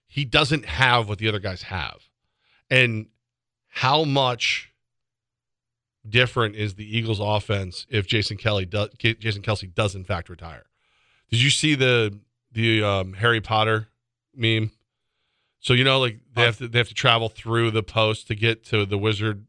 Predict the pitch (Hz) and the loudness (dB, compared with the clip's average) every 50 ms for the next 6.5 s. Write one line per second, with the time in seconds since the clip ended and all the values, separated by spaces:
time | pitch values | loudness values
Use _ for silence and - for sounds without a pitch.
0 | _ _ - 117 113 117 117 117 113 117 113 113 113 117 113 113 117 117 117 - | _ _ -4 0 2 2 2 2 0 0 -2 0 0 0 0 0 0 -2 0 -2
1 | 151 135 123 117 127 113 110 104 104 - 135 127 120 113 - - 127 127 123 123 | -2 -2 0 -2 -2 -2 -2 -4 -4 -2 -2 -2 -2 -2 -4 0 2 2 2 2
2 | 120 110 101 - _ _ - - - - - - 156 135 104 - - 143 147 165 | 0 -2 -4 -8 _ _ -20 -20 -14 -10 -6 -4 -4 -4 -4 -4 2 2 2 2
3 | 160 - 139 117 113 107 107 107 101 101 - - 143 131 110 104 - 135 127 101 | 2 -2 -6 -4 -4 -4 -4 -4 -4 -4 -4 -2 -2 -2 -2 -2 -2 -2 -2 0
4 | 101 107 123 - 120 117 107 117 120 107 95 - - - 110 101 - 117 104 98 | 2 0 2 2 0 0 0 -2 -4 -4 -6 -8 -6 -4 -6 -6 -6 -8 -6 -4
5 | 107 107 95 90 92 104 - _ _ - 110 131 147 139 127 131 127 110 117 131 | -2 -2 -2 -4 -6 -8 -12 _ _ -6 0 4 4 4 4 2 0 -2 -4 -8
6 | 127 117 101 110 123 165 160 135 107 - | -6 -6 -6 -4 -2 0 0 -2 -2 -6